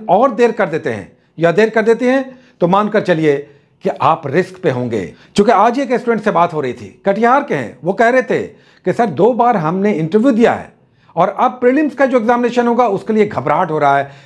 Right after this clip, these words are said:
कि पता नहीं तैयारी हो पाएगी कि नहीं, क्या इस बार प्रीलिम्स निकलेगा कि नहीं।" चूंकि सिक्सटी नाइन्थ उनका नहीं निकला,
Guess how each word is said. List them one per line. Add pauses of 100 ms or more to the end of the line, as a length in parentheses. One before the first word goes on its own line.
कि
पता
नहीं
तैयारी
हो
पाएगी
कि
नहीं, (380)
क्या
इस
बार
प्रीलिम्स
निकलेगा
कि
नहीं।"
चूंकि
सिक्सटी
नाइन्थ (460)
उनका
नहीं
निकला,